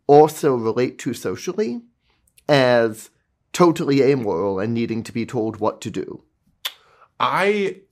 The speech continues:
Speaker 2: don't know that I agree with that. I think that for me, what I have found is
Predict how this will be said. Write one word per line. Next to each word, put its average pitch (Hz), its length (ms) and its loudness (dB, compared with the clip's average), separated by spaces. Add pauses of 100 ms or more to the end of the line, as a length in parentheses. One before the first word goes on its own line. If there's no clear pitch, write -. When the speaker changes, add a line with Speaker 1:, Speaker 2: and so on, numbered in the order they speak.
(140)
Speaker 2:
don't 139 300 -2
know 185 100 -2
that 165 120 -2
I 156 60 0
agree 151 200 -2
with 143 140 -2
that. 98 360 -6 (140)
I 139 180 0
think 165 300 -6
that 131 260 -4
for 123 200 -10
me, 131 420 -2
what 110 200 -4
I 120 100 -2
have 113 120 -6
found 120 400 -6
is 104 420 -8